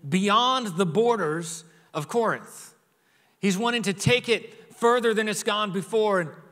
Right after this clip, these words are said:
the Corinthian church, they have a problem. Their problem is they've become satisfied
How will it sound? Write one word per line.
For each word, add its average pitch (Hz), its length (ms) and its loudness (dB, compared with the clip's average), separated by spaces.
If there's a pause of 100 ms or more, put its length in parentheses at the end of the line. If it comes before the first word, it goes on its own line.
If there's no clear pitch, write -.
(540)
the 190 80 2
Corinthian 247 480 -2
church, 190 440 -2
they 196 140 -2
have 175 200 -2
a 165 60 -6
problem. 135 520 -2 (1300)
Their 180 260 -2
problem 165 480 -2
is 139 520 -8 (460)
they've 151 220 -4
become 160 280 -2
satisfied 131 1040 0